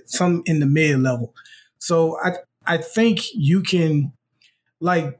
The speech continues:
there's not, my daughter hasn't asked for anything yet that I can't afford, but she has asked for things that I'm like,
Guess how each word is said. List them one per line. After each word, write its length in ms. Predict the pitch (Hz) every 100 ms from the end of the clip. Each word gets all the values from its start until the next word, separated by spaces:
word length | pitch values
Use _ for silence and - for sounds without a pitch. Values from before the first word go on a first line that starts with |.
| -
there's 280 | 180 240 196
not, 220 | 208 196 -
my 260 | - 160 233
daughter 280 | 190 202 180
hasn't 260 | 175 139 139
asked 200 | 151 156
for 60 |
anything 500 | 143 135 143 139 131
yet 340 | 131 139 131 - 131
that 160 | 131
I 100 | 135
can't 320 | 131 156 127 -
afford, 600 | - - 143 156 175 - - _
but 200 | 131 147
she 200 | 143 196 180
has 280 | 196 190
asked 300 | 190 165 165
for 100 | 147
things 420 | 139 147 147 143 135
that 160 | 135
I'm 140 | 139 143
like, 220 | 127